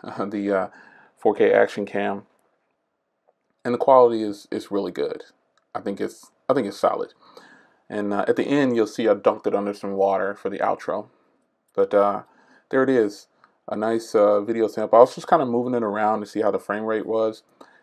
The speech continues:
And it, it, um, it reproduces the colors pretty accurately.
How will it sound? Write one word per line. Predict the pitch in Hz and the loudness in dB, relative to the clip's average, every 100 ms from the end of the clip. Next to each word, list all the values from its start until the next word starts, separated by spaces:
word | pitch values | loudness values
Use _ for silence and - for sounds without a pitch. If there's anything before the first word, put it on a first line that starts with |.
| _ | _
And | 107 113 | -6 -2
it, | 110 - | -2 -2
it, | 120 117 - | -2 -4 0
um, | 117 113 110 110 113 _ _ _ _ _ - | 2 2 -4 -10 -16 _ _ _ _ _ -4
it | |
reproduces | 127 156 165 175 151 | 0 0 0 -2 -2
the | 143 | 2
colors | 147 151 143 | 6 6 6
pretty | - 139 123 | 2 -2 2
accurately. | 113 135 - 87 - - | 2 0 -2 -2 -2 -10